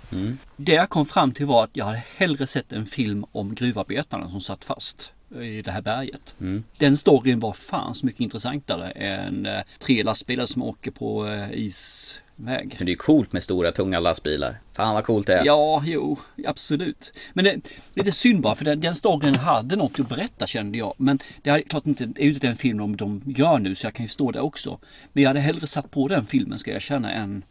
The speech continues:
Speaker 2: den här. Det hade gett mig mer.
Speaker 1: Ja.
Speaker 2: Men det beror på vilket humör man är på,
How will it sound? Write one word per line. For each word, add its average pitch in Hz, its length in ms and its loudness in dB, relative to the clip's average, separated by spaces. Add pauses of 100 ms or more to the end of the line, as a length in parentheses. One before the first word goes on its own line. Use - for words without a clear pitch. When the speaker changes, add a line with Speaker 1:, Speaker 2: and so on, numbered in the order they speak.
(140)
Speaker 2:
den 104 120 -2
här. - 220 -4 (160)
Det - 60 -6
hade 147 140 2
gett 113 240 -4
mig 110 160 0
mer. 151 260 -4 (320)
Speaker 1:
Ja. - 140 -8 (540)
Speaker 2:
Men 147 120 2
det 165 200 -4
beror 202 180 4
på 190 160 0
vilket 160 200 -6
humör 147 180 2
man 117 120 0
är 95 100 -4
på, - 140 -14